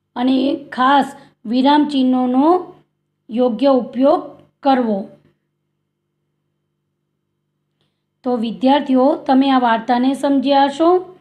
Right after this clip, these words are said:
આ વાર્તા તમારે નિબંધની બુકમાં લખવાની છે. લેફ્ટ સાઈડ પોઇન્ટ્સ લખવાના છે અને રાઈટ સાઈડ શીર્ષક બિરબલની યુક્તિ આપીને આ વાર્તા રાઈટ સાઈડ લખવાની છે.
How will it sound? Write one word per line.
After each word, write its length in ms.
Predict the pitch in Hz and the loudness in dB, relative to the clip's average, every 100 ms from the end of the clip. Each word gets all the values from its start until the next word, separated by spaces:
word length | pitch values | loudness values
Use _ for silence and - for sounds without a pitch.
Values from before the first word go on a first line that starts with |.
| _ _ _ _ _ _ - | _ _ _ _ _ _ -4
આ 220 | 254 294 | 2 2
વાર્તા 380 | 269 254 254 254 | 2 0 0 0
તમારે 500 | 254 247 247 254 320 339 - - _ _ _ _ _ _ _ _ _ | 0 0 0 0 2 0 -2 -16 _ _ _ _ _ _ _ _ _
નિબંધની 520 | 247 254 262 277 277 | -4 0 2 2 2
બુકમાં 500 | 247 226 - 240 302 - - - - | 0 -6 -4 0 0 -2 -10 -16 -2
લખવાની 600 | 262 262 262 254 247 240 | 0 0 0 -2 -2 -4
છે. 220 | 247 220 202 - - _ | -4 -6 -6 -12 -20 _
લેફ્ટ 360 | 233 262 294 294 | -2 0 0 -2
સાઈડ 360 | 269 254 254 - | -2 0 -2 -4
પોઇન્ટ્સ 340 | 247 277 269 | -4 -4 -4
લખવાના 520 | 277 262 269 269 254 247 | -2 -2 0 0 0 -4
છે 220 | 247 254 | -2 -2
અને 200 | 233 233 | -2 -4
રાઈટ 320 | 226 240 247 | -2 -2 -4
સાઈડ 380 | - 233 247 269 - - _ _ _ _ _ _ _ _ _ | -4 -2 0 -4 -10 -20 _ _ _ _ _ _ _ _ _
શીર્ષક 500 | - 262 262 285 277 | -2 0 0 -2 -2
બિરબલની 560 | 247 240 226 247 247 240 | -2 -4 -4 -2 -2 -4
યુક્તિ 320 | 247 - 262 | -6 -2 0
આપીને 380 | 220 233 226 233 | 0 -4 -6 -6
આ 140 | 226 | -6
વાર્તા 480 | 220 208 208 233 262 240 | -4 -6 -6 -4 -2 -2
રાઈટ 280 | 233 214 220 | -4 -4 -6
સાઈડ 340 | - 233 339 | -4 -4 -2
લખવાની 560 | 302 294 285 277 254 240 | -2 -2 -2 -2 -2 -2
છે. 420 | - 214 190 - | -6 -8 -10 -14